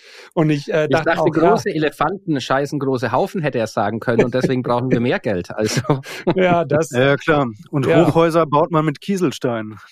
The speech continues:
Speaker 3: <laughs>
Speaker 1: Ja,
Speaker 3: Dieser
Speaker 1: das, und alles
Speaker 3: ja.
Speaker 1: beginnt mit einem ersten Schritt. Ja, <laughs> aber die, das, also, ähm, das ist sicherlich, da müssen wir, könnten wir eine Extrasendung, könnten wir auch lange drüber diskutieren.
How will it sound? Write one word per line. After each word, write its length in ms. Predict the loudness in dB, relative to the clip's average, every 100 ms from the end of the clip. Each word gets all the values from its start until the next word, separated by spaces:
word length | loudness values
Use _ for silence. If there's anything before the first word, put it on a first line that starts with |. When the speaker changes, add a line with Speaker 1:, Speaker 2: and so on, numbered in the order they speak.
| -20
Speaker 3:
<laughs> 840 | -18 -14 -16 -16 -20 -20 -12 -8
Speaker 1:
Ja, 380 | -2 0 0 -2
Speaker 3:
Dieser 240 | -8 -8
Speaker 1:
das, 360 | -4 -4 -6 -12
und 160 | -8 -4
alles 260 | 0 0
Speaker 3:
ja. 60 | 0
Speaker 1:
beginnt 300 | 0 0 0
mit 120 | -4
einem 180 | -4 -2
ersten 340 | -2 -2 -2
Schritt. 340 | -4 -2 -2 -2
Ja, 220 | -2 -2
<laughs> 60 | 0
aber 440 | -2 0 0 0
die, 200 | 0 -2
das, 260 | 0 -2 -4 -18 -20 -18 -2
also, 240 | 0 0 -2 _
ähm, 540 | 0 0 0 -2 -6 -12 _ -20 -20 -20 _ -6 -6
das 240 | -2 -2 0
ist 80 |
sicherlich, 340 | 0 0 0 0
da 120 | 0
müssen 280 | 0 -2 0
wir, 120 | 0
könnten 260 | 0 -2 -2
wir 80 |
eine 60 | -2
Extrasendung, 600 | -4 -2 0 0 0 -2
könnten 200 | -2 -2
wir 60 | -2
auch 80 |
lange 280 | 0 -2 -2
drüber 200 | -2 -2
diskutieren. 760 | -4 -4 -4 0 0 2 -2